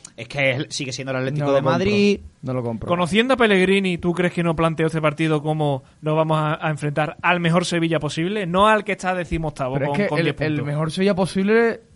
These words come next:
Speaker 2: se lo está inventando el Betis porque no, no ha existido en, en dos meses.
Speaker 3: Pero es una posibilidad.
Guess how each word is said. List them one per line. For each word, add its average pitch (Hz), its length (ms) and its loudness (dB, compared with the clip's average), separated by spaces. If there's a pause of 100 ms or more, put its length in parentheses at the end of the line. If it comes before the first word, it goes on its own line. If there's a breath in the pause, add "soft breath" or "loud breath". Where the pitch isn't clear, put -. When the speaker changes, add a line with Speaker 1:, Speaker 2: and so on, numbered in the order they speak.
Speaker 2:
se - 180 -6
lo 156 60 0
está 156 100 -4
inventando 190 340 2
el 165 60 2
Betis 208 180 2
porque 170 240 0
no, 147 200 -2
no 151 100 -2
ha 160 40 0
existido 190 420 2
en, 170 120 -2
en 175 120 -2
dos 160 100 2
meses. 151 460 -2 (100)
Speaker 3:
Pero 131 140 -4
es 127 60 -4
una 139 100 -4
posibilidad. 143 600 -4